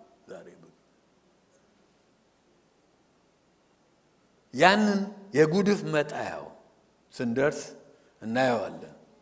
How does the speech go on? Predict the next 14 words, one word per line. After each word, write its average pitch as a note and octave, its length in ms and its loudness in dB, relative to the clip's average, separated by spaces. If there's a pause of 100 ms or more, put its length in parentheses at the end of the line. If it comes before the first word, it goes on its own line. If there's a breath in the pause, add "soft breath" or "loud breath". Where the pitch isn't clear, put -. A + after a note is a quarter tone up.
(500 soft breath)
የምንጩ C4 460 6 (140)
በር G#3+ 220 0 (760)
ሌላው A#3+ 380 4
ነው። E3+ 220 -8
አሁንም D#3+ 320 -2
ማፕ A3 260 4
ልስጣችሁ። - 680 -10
የክርስትና F3 580 -6
ህይወት፣ F#3+ 300 2 (560 loud breath)
የክርስትና F3+ 640 2 (120)
ጉዞ E3 220 -2 (400)
ያለ E3 380 6 (460)
እርሱ F#3 260 -4 (680 loud breath)
መጓዝ D#3+ 640 0